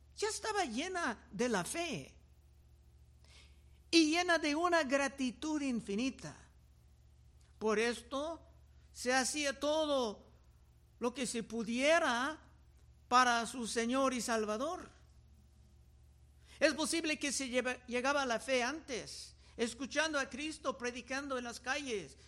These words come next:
escu-, escuchando algo como vimos en Mateo once veintiocho: "Venid a mí todos los que estáis trabajados y cargados,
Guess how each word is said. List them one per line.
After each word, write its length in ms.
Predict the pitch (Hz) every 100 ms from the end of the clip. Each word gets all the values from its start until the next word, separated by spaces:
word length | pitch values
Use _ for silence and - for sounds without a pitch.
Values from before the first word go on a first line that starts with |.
| - -
escu-, 420 | 247 320 302 277 -
escuchando 540 | 233 285 285 311 277
algo 400 | 269 294 285 277
como 400 | 269 262 254 214 - - -
vimos 440 | - 269 294 285 254
en 100 | 247
Mateo 360 | 240 247 269
once 680 | 247 269 262 - - - 247
veintiocho: 720 | 233 240 226 240 269 262 156 - - -
"Venid 480 | 196 311 440 453 392
a 140 | 359
mí 280 | 370 359 285
todos 440 | - 339 349 302
los 200 | 269 254
que 120 | - 254
estáis 480 | - 277 285 254
trabajados 720 | - 247 240 - 254 254 247 240
y 80 | 226
cargados, 680 | 208 202 226 226 214 180